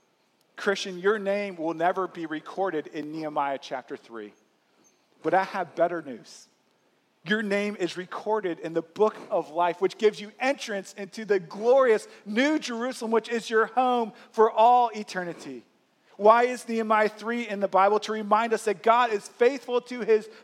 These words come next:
promises, that God has established a people for himself called the church, that God is building a property for his people, the New Jerusalem, and that God is present with his people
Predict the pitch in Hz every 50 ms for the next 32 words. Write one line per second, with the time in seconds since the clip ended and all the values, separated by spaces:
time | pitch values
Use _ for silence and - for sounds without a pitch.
0 | _ - - 233 233 254 247 226 - - 165 147 - - - - - 240 233 220
1 | - 262 262 269 226 226 254 240 247 240 214 - - - - 240 233 254 269 262
2 | 254 226 - - 214 214 - - 254 269 - 262 233 - 226 220 208 180 190 202
3 | - - 247 226 208 - - - - - - 226 226 - 214 208 - - 247 226
4 | - 220 208 208 247 247 247 247 226 220 - - 233 233 247 247 247 240 226 226
5 | 226 190 - - - - - 247 262 277 285 277 247 254 247 233 202 - 226 226
6 | 202 202 214 208 - 220 220 - - 208 185 202 202 220 247 269 269 262 208 -
7 | - - - - - 226 226 233 254 269 247 - - 208 190 156 131 120 117 -
8 | _ _ _ _ _ _ _ _ _ _ _ _ _ _ _ _ _ _ _ _
9 | _ _ _ _ _ _ _ _ _ _ _ _ - 180 214 220 208 - - 233
10 | 233 247 240 226 208 190 - - - - - 240 254 262 247 - 233 196 185 185
11 | - - 175 - - - 165 147 - 139 120 110 107